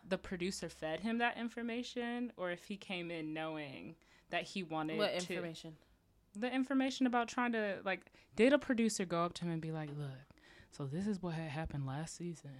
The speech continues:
Speaker 1: and she got broke up with, and then there was this viral thing that happened where she was just laying on the stairs and she was crying. What if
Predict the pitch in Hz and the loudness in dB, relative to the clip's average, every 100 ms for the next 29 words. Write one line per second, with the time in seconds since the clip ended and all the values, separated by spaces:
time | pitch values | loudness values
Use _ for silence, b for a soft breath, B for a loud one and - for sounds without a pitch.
0 | - B B - 151 - 220 185 170 170 | -18 B B -10 -4 0 0 0 0 0
1 | 180 165 170 160 151 160 156 165 170 160 | -2 -2 -4 -2 0 2 2 2 0 -2
2 | 147 139 151 175 180 - 185 175 160 127 | -4 -4 -2 0 -2 -2 -2 -2 -4 -6
3 | 170 180 175 160 - 180 165 156 - 156 | -6 -4 -6 -4 -2 -2 -2 -4 -2 0
4 | 165 156 139 - 165 165 147 - 147 - | 2 2 0 -2 -2 0 -2 -4 -4 -6
5 | - 170 180 180 175 B B - 170 214 | -2 0 2 0 -2 B B 0 4 6
6 | 220 147 - | 4 2 -6